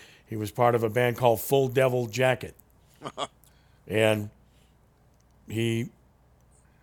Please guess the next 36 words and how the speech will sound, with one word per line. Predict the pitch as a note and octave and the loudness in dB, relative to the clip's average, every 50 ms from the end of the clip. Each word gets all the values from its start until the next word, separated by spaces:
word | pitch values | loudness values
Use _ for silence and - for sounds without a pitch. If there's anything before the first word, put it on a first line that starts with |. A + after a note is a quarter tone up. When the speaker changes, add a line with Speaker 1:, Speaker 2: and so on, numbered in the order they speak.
| - - _ - D3 | -20 -20 _ -16 -8
Speaker 1:
was | B2+ B2 B2 A2+ G#2+ - | -6 -4 -4 -4 -6 -8
basically | F#3 B2+ A2+ A#2 D#3+ D#3 - D3 A#2+ - A#2 A#2 | -10 2 4 4 4 4 2 -2 -2 -2 -4 -2
pronounced | - B2 A#2+ B2+ B2+ A2 - - G#2 | -2 0 2 2 2 0 -2 -2 0
dead. | B2 B2+ A2+ F#2 - - _ | 2 2 2 0 -4 -14 _
He | - | -10
had | G#2 G2 G2+ | -8 -8 -6
a | G2 | -2
heroin | G#2+ A#2 A#2+ A#2 G#2+ G#2 | 0 2 2 2 0 2
overdose. | G#2+ A2+ A#2 G#2 G#2 F#2+ G2+ G2+ G#2 G#2+ A#2+ - - - - _ _ _ _ _ _ _ _ _ _ _ _ _ _ _ _ _ _ _ _ - | 0 0 0 -2 -4 -2 0 0 0 -2 -4 -8 -10 -12 -14 _ _ _ _ _ _ _ _ _ _ _ _ _ _ _ _ _ _ _ _ -8
And | F2+ G2 G2+ G2+ G2+ G2+ G#2+ - - - - - - | -6 -4 -2 -2 -2 -4 -8 -10 -14 -16 -18 -16 -8
Lord | A2 A#2 C3 C#3 B2 | -4 -2 -2 0 0
spared | - - - - C#3+ C3+ C3 B2+ | -4 -6 2 2 4 4 4 2
him, | C3+ D3 D#3 D3+ _ _ _ _ _ _ _ _ | 0 -4 -6 -10 _ _ _ _ _ _ _ _
went | F#2+ G2 A2+ A#2+ A#2 | -8 -4 -4 -4 -4
through | - B2 A#2 | -2 -2 -2
a | A2+ | -2
drug | G#2+ A#2 B2 B2+ A#2+ | 0 -2 -2 -2 -2
rehab | B2 B2+ B2+ B2+ B2 A#2 A2 - | -2 -2 0 2 2 0 0 0
program. | B2+ A#2 A2 G#2+ A2 G#2+ A2 B2 D3 D3 - _ _ - | -2 -2 0 0 -2 -2 -2 -4 -6 -10 -16 _ _ -20
Speaker 2:
Wow. | D2+ D#2 D#2+ D#2+ D#2+ E2 D#2+ D#2+ - _ _ _ _ _ _ _ _ _ _ _ _ _ - | -20 -16 -14 -12 -12 -12 -12 -14 -16 _ _ _ _ _ _ _ _ _ _ _ _ _ -10
Speaker 1:
And | F#2+ G2+ G#2+ G#2+ G#2+ G#2+ G#2+ A2 - - _ | -4 -2 0 2 2 0 -2 -4 -8 -12 _
when | _ A2+ A2 A2+ | _ -6 -4 -4
he | A2+ | -4
came | G2+ - C3 C3 B2+ | -2 -2 -2 -2 0
back, | A#2 B2+ B2+ C3 A#2 A#2 | 2 2 2 2 2 -2
he | A#2 | -6
decided | G#2+ A2+ A2 - - B2+ B2 B2 B2 A#2 | -6 -4 -4 0 2 2 2 2 0 -2
to | A#2 A#2 | -2 -2
leave | A#2 B2+ B2 | -2 -2 -2
the | A2+ A2 | -2 -4
music | A2+ A#2+ B2+ B2 A2+ A#2+ G#2+ A2+ | -4 -4 -4 -4 -4 -6 -6 -6
industry | A2 A2 A2 G#2 - B2 A#2+ A2 | -6 -6 -8 -8 -6 -6 -6 -6
and | G#2 | -6
change | - - B2 B2 A#2+ A2 | -6 -6 -6 -6 -4 -6
his | A#2 G#2+ G#2 | -6 -6 -2
life, | A#2 A#2+ A#2+ B2 A#2+ | -2 0 0 -2 -4